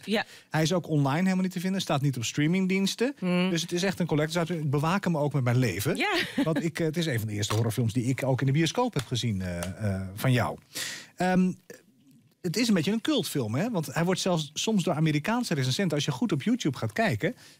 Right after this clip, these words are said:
Speaker 2: wordt hij ook, eh, gerecenseerd door Amerikanen die nu nog steeds deze film kijken. Wist je dat?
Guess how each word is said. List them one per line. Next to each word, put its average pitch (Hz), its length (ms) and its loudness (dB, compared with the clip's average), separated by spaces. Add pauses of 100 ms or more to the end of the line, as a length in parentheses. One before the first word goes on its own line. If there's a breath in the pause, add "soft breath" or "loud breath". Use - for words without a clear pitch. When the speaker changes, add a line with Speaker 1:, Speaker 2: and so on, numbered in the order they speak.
Speaker 2:
wordt 180 180 0
hij 165 120 0
ook, 180 200 0 (140)
eh, 151 120 -2
gerecenseerd 160 680 0
door 160 260 2
Amerikanen 147 600 0
die 151 140 2
nu 196 200 2
nog 254 160 -2
steeds 254 300 -4
deze 185 240 -2
film 185 240 -2
kijken. 185 320 -4
Wist 240 140 -4
je 107 80 -2
dat? 190 280 -2